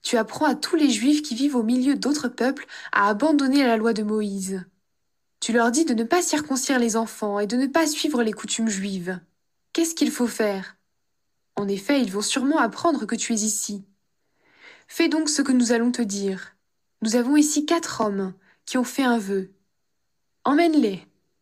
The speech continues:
Fais avec eux la cérémonie de purification et paie leurs dépenses. Alors ils pourront se faire raser la tête, et tout le monde va le savoir.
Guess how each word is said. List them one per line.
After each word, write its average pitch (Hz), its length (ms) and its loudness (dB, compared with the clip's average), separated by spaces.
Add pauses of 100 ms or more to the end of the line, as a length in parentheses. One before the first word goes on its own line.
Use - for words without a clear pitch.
(400)
Fais 285 200 0
avec 320 240 2
eux 330 60 4
la 233 100 2
cérémonie 285 500 4
de 226 120 2
purification 294 1000 -2
et 220 100 -4
paie 311 220 -2
leurs 269 160 4
dépenses. 214 800 -4 (760)
Alors 226 300 2
ils 208 140 -4
pourront 240 240 0
se 285 120 0
faire 226 240 -2
raser 247 280 2
la 254 120 2
tête, 202 460 -8 (300)
et 214 100 -4
tout - 160 -2
le 294 100 4
monde 294 220 2
va 247 140 2
le 226 80 0
savoir. 202 640 -4